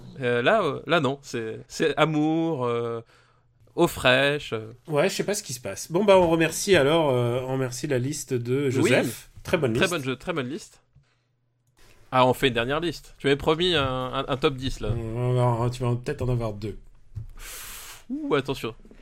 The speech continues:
Speaker 1: Ne, ne promets pas des choses, Daniel, comme ça. Euh, c'est que tu ne peux pas forcément tenir, on ne sait pas.
Speaker 2: Alors, c'est une liste qui nous est envoyée par Coach J, euh, Coach J.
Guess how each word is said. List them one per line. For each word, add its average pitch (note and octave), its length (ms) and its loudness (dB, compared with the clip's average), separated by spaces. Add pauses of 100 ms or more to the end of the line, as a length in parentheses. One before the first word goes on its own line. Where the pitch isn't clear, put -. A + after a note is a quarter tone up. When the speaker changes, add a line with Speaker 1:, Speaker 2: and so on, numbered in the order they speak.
(140)
Speaker 1:
Ne, C3+ 120 4
ne F#3 120 4
promets G3 280 0
pas G3 180 0
des C#3+ 120 -2
choses, D3 300 -2
Daniel, A#2+ 340 0
comme A2+ 160 -8
ça. A#2+ 280 -2
Euh, G#2 280 -10 (140)
c'est - 140 -18
que - 80 -4
tu D3 80 -6
ne C3 60 -6
peux D3+ 100 0
pas - 100 0
forcément C3 300 -6
tenir, D#3+ 180 -8
on B2 60 -4
ne B2 40 -10
sait B2 120 -8
pas. F#3 120 -6
Speaker 2:
Alors, G#2+ 320 -2 (380)
c'est - 340 -4
une D#3+ 140 0
liste F3+ 220 -6
qui E3+ 80 -8
nous D#3 200 -4
est - 20 0
envoyée D3+ 680 -2 (360)
par D3 400 0 (160)
Coach F#3 380 0
J, G#2+ 420 -8
euh, C3 220 -4
Coach F#3+ 340 -2
J. A2+ 420 -2